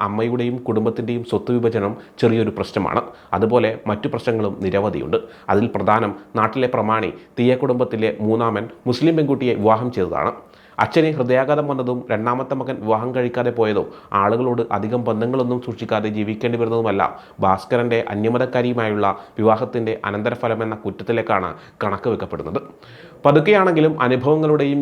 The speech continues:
ജീവിതത്തിൻ്റെയും ഇടയിൽ നിന്നും തിരഞ്ഞുപിടിച്ചൊരു കഥയെന്ന രീതിയിൽ നാരായണീൻ്റെ മൂന്നാൺമക്കൾ മനോഹരമായി പറഞ്ഞു പോകുന്നുണ്ട്. കുടുംബത്തിലെ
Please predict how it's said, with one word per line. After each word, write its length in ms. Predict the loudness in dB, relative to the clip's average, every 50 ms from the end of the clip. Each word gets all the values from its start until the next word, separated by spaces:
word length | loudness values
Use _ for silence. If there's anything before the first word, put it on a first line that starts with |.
| -2 0
ജീവിതത്തിൻ്റെയും 560 | 0 0 0 -2 -2 -2 0 0 2 2 2
ഇടയിൽ 200 | 2 2 2 2 2
നിന്നും 200 | 2 0 0 -2 -2 -2 0
തിരഞ്ഞുപിടിച്ചൊരു 640 | 0 2 2 2 0 0 0 -2 -2 -2 -2 -2 0 -2
കഥയെന്ന 360 | 0 0 2 2 2 2 2 0 0
രീതിയിൽ 300 | 0 0 0 0 -2 -4 -10 -18 -20 -10 -2 0
നാരായണീൻ്റെ 680 | 2 2 4 4 4 4 4 2 2 0 0 2 0 0 0 -2 -2
മൂന്നാൺമക്കൾ 600 | -2 0 0 0 -2 -2 -2 -4 -2 -2 -2 -2 -2 -4
മനോഹരമായി 580 | -4 -2 -2 -2 -2 -2 -2 -2 -2 -2 -4 -4 -2 -2
പറഞ്ഞു 280 | -2 0 0 -4 -4 -4 -4
പോകുന്നുണ്ട്. 380 | -6 -6 -6 -8 -6 -6 -8 -8 -8 -18 -20 -20 -20 -20 -20 -18 0 2
കുടുംബത്തിലെ 420 | 4 6 6 6 4 6 4 4